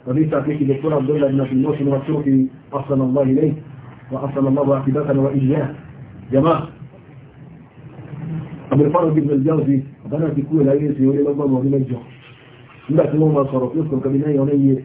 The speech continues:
Nígbà wọ́n máa sọ̀rọ̀, wọ́n ní, "وقد كان الإمام أبو عبد الله حامد بن حنبل، يعني الشيباني." Nígbà tí wọ́n sọ nípa Imam Muhammad ibn Hanbali, wọ́n ní Imam Muhammad ibn Hanbali wọ́n jẹ́ èèyàn kan tó ṣe pé,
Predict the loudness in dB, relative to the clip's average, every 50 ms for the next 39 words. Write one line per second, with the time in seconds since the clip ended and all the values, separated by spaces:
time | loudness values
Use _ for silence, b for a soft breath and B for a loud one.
0 | -10 -18 -20 -20 -20 -20 -20 -20 -20 -20 -20 -20 -20 -10 -2 0 2 2 4 4
1 | 2 2 2 0 0 0 0 2 2 2 -2 -4 -12 -12 -6 -4 0 0 2 2
2 | 2 0 0 -2 -2 -2 0 0 0 2 2 2 6 6 6 6 4 2 0 0
3 | 0 0 0 -2 -4 -4 -4 -6 -4 -4 -4 -4 -2 -2 -2 -2 -2 -4 -6 -14
4 | -14 -6 -4 -2 0 0 0 2 2 2 2 2 0 2 2 2 4 4 4 4
5 | 4 2 0 -4 -10 -12 -8 -2 -2 0 0 0 0 0 0 2 2 0 0 0
6 | -2 -4 -6 -10 -10 -12 -12 -12 -14 -14 -16 -14 -14 -14 -14 -14 -16 -20 -20 -20
7 | -18 -14 -14 -12 -12 -12 -12 -2 2 2 2 4 2 2 0 0 0 0 0 -2
8 | 0 2 2 2 2 2 0 -2 -2 -2 -4 -4 -4 -2 0 0 0 0 0 0
9 | 2 2 0 2 2 2 2 4 4 2 0 -2 -12 -12 -6 -4 -2 -2 0 -2
10 | -2 -4 -4 -6 -6 -6 -4 -2 -2 -2 -2 0 -2 -2 0 0 0 2 2 2
11 | 2 4 2 2 2 4 4 4 6 4 4 2 0 0 -2 -4 -4 -4 -2 -4
12 | -4 -4 -4 -2 -2